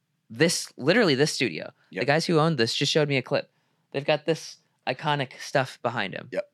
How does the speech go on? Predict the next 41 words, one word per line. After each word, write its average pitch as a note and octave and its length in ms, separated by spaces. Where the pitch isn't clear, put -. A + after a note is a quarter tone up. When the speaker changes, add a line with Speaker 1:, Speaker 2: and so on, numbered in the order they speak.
Speaker 1:
Same E3+ 280
exact F3 280
studio. C#3 420
They C3+ 80
were D#3 60
talking D3+ 320
shit C#3 320
about A#2 260
pickleball. B2 420
Speaker 2:
Yep. - 180
Speaker 1:
Like, C#3 280
you C#3+ 80
gotta D4+ 180
respect - 540
this A2+ 140
space. - 400
This C#3+ 260
is C3 60
the E3 60
Speaker 2:
<laughs> - 20
Speaker 1:
home D3+ 340
of D3 80
the B2+ 100
Pickle D#3+ 320
Pod. - 340
Speaker 2:
Yeah. E2+ 200
Speaker 1:
Like, B2 300
I'm C#3+ 200
gonna A3 160
Speaker 2:
We, A2+ 140
we G#2 180
should, A2+ 280
um, F2 460
we F2+ 160
should E2+ 360
look E2+ 140
at F2 60
the E2 80
Speaker 1:
Fight G#2+ 300
Speaker 2:
schedule D#2+ 80
Speaker 1:
them. D#2+ 260